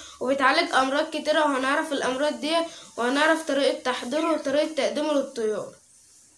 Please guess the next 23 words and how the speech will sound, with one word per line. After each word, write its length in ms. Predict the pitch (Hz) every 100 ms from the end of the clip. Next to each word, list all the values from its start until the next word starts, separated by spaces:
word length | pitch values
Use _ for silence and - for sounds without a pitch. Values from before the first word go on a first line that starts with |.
| - - - - - - - -
وبرضه 560 | 247 269 262 311 349 381
مش 200 | 311 302
مفيد 300 | 277 339 302
للطيور 440 | 320 320 285 311
بس، 340 | 269 311 320 277
لا، 200 | 294 294
ده 180 | 285
مفيد 340 | 269 262 339 311
للطيور 440 | 330 - 277 339
ومفيد 380 | 330 277 269 294
للإنسان. 680 | 311 294 254 233 233 330 330 - - -
إيه، 300 | 226 214 240
يعني 320 | 254 254 277
في، 280 | 269 269 302
في 320 | - 349 381
فوائد 500 | 349 285 269 311 349
كتيرة 340 | - 262 320 330
جدًا 360 | 320 - 339
لجميع 520 | 330 277 262 262 311 285
أنواع 280 | 285 285
الطيور 460 | 294 294 254 285 302
وللإنسان 1040 | 269 247 240 254 233 247 - 254 277 311
برضه، 420 | 277 294 311 330